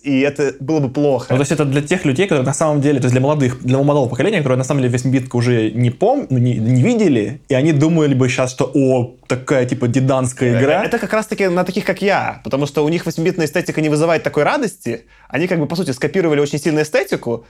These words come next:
Speaker 1: но адаптировали ее под современный геймплей. Потому что на самом деле я вот с этих восьмибитных игр уже там двадцать лет поиграл в видеоигры и жду другого уже геймплейна, например, там, ну и в том числе аудиовизуальный. Поэтому они как бы такой хитрый обман. Ты как будто играешь в восьмибитную, но на самом деле уже играешь что-то лучше, чем восьмибитное.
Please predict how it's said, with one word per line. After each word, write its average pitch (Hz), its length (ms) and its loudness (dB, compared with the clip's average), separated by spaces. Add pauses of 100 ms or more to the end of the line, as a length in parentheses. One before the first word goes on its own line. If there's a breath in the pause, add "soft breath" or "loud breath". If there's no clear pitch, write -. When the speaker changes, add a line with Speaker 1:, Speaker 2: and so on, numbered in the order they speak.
(140 soft breath)
Speaker 1:
но 139 120 0
адаптировали 185 520 0
ее 151 80 0
под 143 140 -4
современный 165 340 0
геймплей. 135 480 0
Потому 131 200 -6
что 147 120 -4
на 143 40 -2
самом 185 200 0
деле 139 180 0
я 135 120 4
вот 123 160 -2
с - 40 -4
этих 135 160 -2
восьмибитных 147 460 -2
игр 240 180 2
уже 139 140 0
там 120 120 0
двадцать 139 240 0
лет 131 140 -2
поиграл 123 280 0
в 120 40 -2
видеоигры 143 560 0 (140 loud breath)
и - 80 -6
жду 139 160 2
другого 165 420 2
уже 131 180 0
геймплейна, 131 600 0 (380 soft breath)
например, 123 320 0
там, 123 100 0
ну 156 100 2
и 131 60 0
в 120 60 -6
том 139 160 -2
числе 135 160 -2
аудиовизуальный. 123 760 0
Поэтому 160 280 0
они 156 180 0
как 139 200 -2
бы 131 280 0 (360 loud breath)
такой 147 200 -2
хитрый 156 280 0
обман. 135 300 -2
Ты 123 100 -4
как 135 140 -2
будто - 260 -2
играешь 131 260 2
в - 20 -6
восьмибитную, 147 580 -2
но 127 80 0
на 127 60 -2
самом 170 240 0
деле 147 140 2
уже 143 180 2
играешь 131 180 0
что-то 123 200 -6
лучше, 139 280 0
чем 113 160 -8
восьмибитное. 117 600 -8